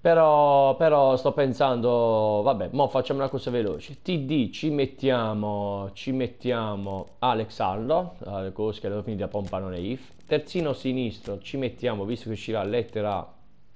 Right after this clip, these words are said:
eh,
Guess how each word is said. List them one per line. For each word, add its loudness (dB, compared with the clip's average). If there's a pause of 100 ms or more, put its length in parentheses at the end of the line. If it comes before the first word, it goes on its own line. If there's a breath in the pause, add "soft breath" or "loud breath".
(2500)
eh, -4